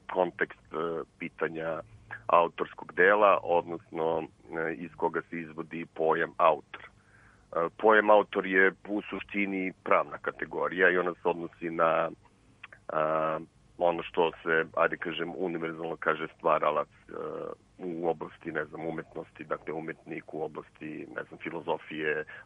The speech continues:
poetike, dakle književnik i tako dalje. A, s druge strane imamo jednu čitavu sferu koja se tiče, e, nauke,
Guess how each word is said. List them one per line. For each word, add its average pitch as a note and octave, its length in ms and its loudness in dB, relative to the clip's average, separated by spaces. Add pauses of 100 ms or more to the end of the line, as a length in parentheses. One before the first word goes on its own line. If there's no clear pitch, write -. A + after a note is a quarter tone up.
poetike, D#2+ 880 2 (260)
dakle - 200 -16
književnik D#2 600 -10
i - 40 -12
tako - 260 -4
dalje. D2+ 260 0 (560)
A, D#2 480 -2 (260)
s F2+ 40 -18
druge F2+ 220 -6
strane G2+ 280 4
imamo G2+ 280 2
jednu G2+ 200 2
čitavu G2 540 -4
sferu F#2+ 340 4
koja F2 320 4 (160)
se F2 160 2
tiče, - 440 -6
e, E2 280 0 (1120)
nauke, E2+ 600 0